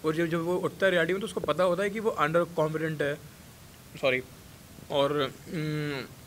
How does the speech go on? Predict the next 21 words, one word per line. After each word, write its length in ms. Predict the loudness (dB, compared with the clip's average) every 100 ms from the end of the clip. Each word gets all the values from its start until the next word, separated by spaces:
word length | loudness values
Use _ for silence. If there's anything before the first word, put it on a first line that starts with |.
| -20 -18 -12 -4
वो 400 | 2 4 4 2
smart 340 | 0 4 4 4
नहीं 100 | 0
दिखता, 380 | -2 0 0 2
वो 260 | 2 0
weaknesses 500 | 0 0 2 0 0
लिखता 280 | 0 -2 -4
है 60 | -8
अपनी, 100 | -10
फिर 260 | -12 -14 -14 -18 -8 -6
उस 80 |
पर 100 | -2
काम 240 | 4 6 6
करना 140 | 2
शुरू 140 | 0 -2
करता 200 | -2 0
है, 60 |
वो 80 | 0
जिम 260 | 0 -2 2
जाता 260 | 0 0
है, 140 | -4